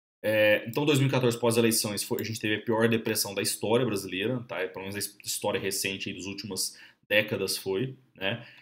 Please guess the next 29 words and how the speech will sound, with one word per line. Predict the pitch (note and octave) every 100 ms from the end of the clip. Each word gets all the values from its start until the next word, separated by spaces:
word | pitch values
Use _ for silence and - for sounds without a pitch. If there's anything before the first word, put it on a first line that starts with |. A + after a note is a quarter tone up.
| _
É, | F#2+ G2
a | F#2+
gente | A#2
teve | A#2+ A#2
um | B2
en-, | A2+ A2+
um | A2+
aumento | A2+ A#2 B2+
enorme | A2+ A2+ C3 A#2+
dos | B2
preços | - G#2+ G#2+
administrados, | G2 G2+ F#2+ G2 G2 G#2+
inflação | G#2 G#2+ G2+ G#2+
acima | G#2+ - C#3 D3
de | A2+
dez | G#2+ G#2+
por | -
cento | - G#2 G2
e | G#2
subida | - G2 G2
de |
juros, | F#2 F#2+ G#2+ A#2
né? | F#2+ F#2
Logo | F#2+ G2+
depois | G2+ - -
que | -
passou | - F#2+ -
a | F#2+
eleição, | F#2 - F2+